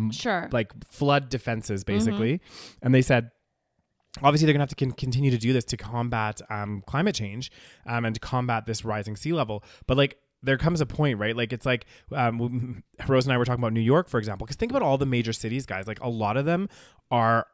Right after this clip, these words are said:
Speaker 1: right on the ocean,
Speaker 2: Yeah.
Speaker 1: right on sea, you know, right, right next to the sea level.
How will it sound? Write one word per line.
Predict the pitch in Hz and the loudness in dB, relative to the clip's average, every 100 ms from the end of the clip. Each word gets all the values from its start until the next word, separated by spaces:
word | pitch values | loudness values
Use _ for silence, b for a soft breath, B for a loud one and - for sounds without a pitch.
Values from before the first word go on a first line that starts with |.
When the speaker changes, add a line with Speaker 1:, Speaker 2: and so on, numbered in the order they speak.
| _ | _
Speaker 1:
right | 120 117 120 123 | -8 2 6 8
on | 123 | 6
the | 117 | 4
ocean, | 120 - 110 - | 2 2 -4 -10
Speaker 2:
Yeah. | 220 196 | -2 2
Speaker 1:
right | 143 156 | 2 4
on | 151 143 | 2 2
sea, | - 135 131 131 | -2 0 0 0
you | 123 | 0
know, | 123 107 | 0 0
right, | 104 131 - - | 0 -2 -4 -8
right | 127 127 | -6 -4
next | 120 123 | -6 -6
to | |
the | 117 | -6
sea | 151 | -4
level. | 156 101 95 95 | -4 -6 -6 -10